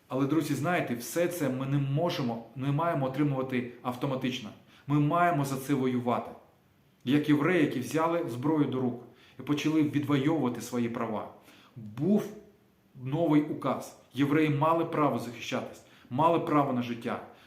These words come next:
Так само ми маємо право жити щасливим життям. Бог дав нам все необхідне для життя і благочестя. Але дьявол хоче нам просто довести, що це зовсім не так, що ти невдаха, що в тебе нічого не вийде.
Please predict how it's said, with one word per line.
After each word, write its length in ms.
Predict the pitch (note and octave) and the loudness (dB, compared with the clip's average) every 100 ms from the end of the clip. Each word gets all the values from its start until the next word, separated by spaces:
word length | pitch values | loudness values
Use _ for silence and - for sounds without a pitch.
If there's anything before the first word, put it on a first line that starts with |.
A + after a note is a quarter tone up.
| - | -8
Так 140 | D3 | -4
само 280 | - F3+ E3+ | 0 0 0
ми 340 | E3 G3 F3 C3+ | 2 2 2 0
маємо 360 | D#3+ D#3+ C#3+ C#3 | -2 0 0 0
право 360 | D3+ D#3 C#3 | 0 0 0
жити 320 | B2+ D3+ D3 | -2 -2 -2
щасливим 460 | A#2+ B2 C#3 C#3+ B2+ | -4 -6 -4 -4 -4
життям. 360 | B2 B2 A2+ - - _ _ _ _ _ | -6 -6 -8 -8 -16 _ _ _ _ _
Бог 400 | B2+ A#2 D#3+ E3 A#2 A#2+ | -8 2 4 2 0 -2
дав 280 | D3+ E3 C#3+ | 2 2 2
нам 160 | A#2+ | -2
все 320 | A2+ - E3 D3+ | -6 -6 -4 -2
необхідне 580 | C#3+ C#3 - D#3+ B2 | -2 -2 -4 -4 -2
для 140 | A#2 A#2+ | -2 -2
життя 320 | B2 - C3+ | -4 -6 -6
і 60 | A#2 | -4
благочестя. 560 | A2+ A2+ A#2+ A2 - - _ _ _ _ _ _ _ - | -6 -6 -8 -8 -10 -20 _ _ _ _ _ _ _ -2
Але 240 | C#3+ C#3+ | 4 4
дьявол 500 | A#2+ A#2+ D#3+ D#3+ C3+ | 2 0 2 4 2
хоче 280 | B2 C#3 C#3 | 0 -2 -2
нам 280 | C3+ B2+ - - - _ - | -2 -2 -4 -14 -20 _ -4
просто 320 | C#3+ D3+ C#3+ | 0 0 0
довести, 580 | A#2+ C#3+ B2 D#3+ - A#2 | 2 4 6 4 2 -2
що 220 | - B2+ | -2 -4
це 200 | - D#3+ | -4 -4
зовсім 340 | D3+ D3 C#3 C3 | 0 -2 -2 -6
не 80 | |
так, 320 | B2 G2+ - - _ - | -6 -6 -8 -18 _ -12
що 160 | - E3 | -8 -2
ти 140 | F#3 | -2
невдаха, 520 | D#3 A#2+ C3 B2 A#2+ | -2 0 2 2 0
що 120 | - | -8
в 40 | - | -6
тебе 180 | D3+ C#3+ | -4 -2
нічого 300 | C3+ C3 B2+ | -4 -4 -2
не 80 | |
вийде. 340 | A#2 A#2 G#2+ | 0 0 -2